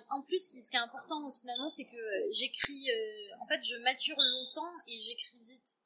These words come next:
Parce que, enfin, c'est mon éditrice qui m'a fait me rendre compte de ça. Mon écriture, elle se passe en deux temps. Elle se passe, euh, enfin, limite, pour, euh, une heure d'écriture, j'ai quinze jours d'angoisse avant quasiment. <laughs> Et c'est, c'est ça, en fait. Ça,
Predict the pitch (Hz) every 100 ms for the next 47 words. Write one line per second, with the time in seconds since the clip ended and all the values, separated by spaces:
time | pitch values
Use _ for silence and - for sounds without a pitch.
0 | - - _ _ _ 247 - - - 226
1 | - 240 254 254 - - - 254 226 247
2 | - 539 262 - 220 220 262 220 208 -
3 | 349 - - - - 659 440 262 277 349
4 | 269 339 294 - 247 254 240 262 254 262
5 | - - - - - 214 196 196 - 202
6 | 226 277 294 247 - - 220 208 - -
7 | _ 269 277 294 262 - 277 277 330 269
8 | 233 269 269 240 262 247 240 262 254 226
9 | 233 226 208 262 320 370 392 466 415 427
10 | 370 - _ - 480 - - - - -
11 | - - - - - 277 359 339 262 240
12 | 233 247